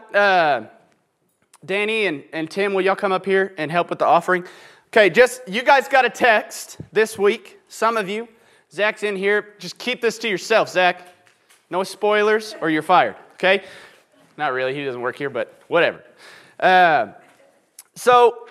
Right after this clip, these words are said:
our, our children's minister, Melissa,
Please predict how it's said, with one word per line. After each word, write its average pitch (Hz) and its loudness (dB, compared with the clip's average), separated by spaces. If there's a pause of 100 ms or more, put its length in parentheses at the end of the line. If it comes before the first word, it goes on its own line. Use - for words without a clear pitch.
(960)
our, 262 4
our 269 4 (920)
children's 196 -2
minister, 175 -4
Melissa, 170 0